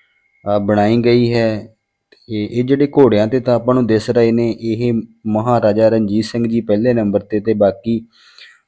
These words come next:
ਅ, ਪਿੱਛੇ ਇਹਨਾਂ ਦੇ ਸਾਰੇ ਜਰਨੈਲ ਨੇ, ਬਹੁਤ ਜਿਹੜੇ ਬਹਾਦਰ ਸੀਗੇ,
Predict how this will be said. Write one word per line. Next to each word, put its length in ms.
ਅ, 20
ਪਿੱਛੇ 340
ਇਹਨਾਂ 220
ਦੇ 400
ਸਾਰੇ 340
ਜਰਨੈਲ 540
ਨੇ, 120
ਬਹੁਤ 360
ਜਿਹੜੇ 220
ਬਹਾਦਰ 440
ਸੀਗੇ, 340